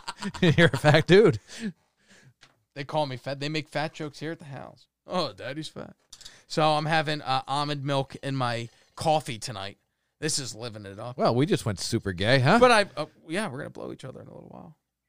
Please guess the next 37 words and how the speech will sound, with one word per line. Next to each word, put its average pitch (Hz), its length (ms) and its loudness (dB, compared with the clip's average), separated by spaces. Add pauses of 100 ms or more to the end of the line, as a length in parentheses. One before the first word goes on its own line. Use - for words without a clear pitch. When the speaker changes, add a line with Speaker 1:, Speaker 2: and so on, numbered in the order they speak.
(120)
Speaker 2:
That's 196 220 2
what 214 120 0
we 190 80 -4
do 185 160 -2
during 165 380 -4
the 127 60 -8
Speaker 1:
I 117 220 -6
didn't, 127 120 0
Speaker 2:
commercial 101 120 -10
break. - 180 -10
Speaker 1:
I 104 40 -2
didn't 87 120 -4
get 76 100 -8
that 69 180 -12
memo. 69 280 -16 (140)
Speaker 2:
Oh, 107 240 -16 (680)
it 156 40 -6
was 180 140 0
in 220 80 0
the 180 80 -4
contract. 131 540 -8
You 117 60 -16
Speaker 1:
I - 20 -14
Speaker 2:
signed 123 320 -4
it - 20 -4
Speaker 1:
knew 135 120 2
Speaker 2:
in 90 60 2
Speaker 1:
I - 40 0
Speaker 2:
blood - 100 -6
Speaker 1:
felt, 85 140 -4 (100)
I, 101 100 -6 (120)
Speaker 2:
and 143 160 0
Speaker 1:
I, - 20 -2
Speaker 2:
semen. 113 420 -6
Speaker 1:
I 101 100 -6
knew 101 180 -4
I, 76 160 -10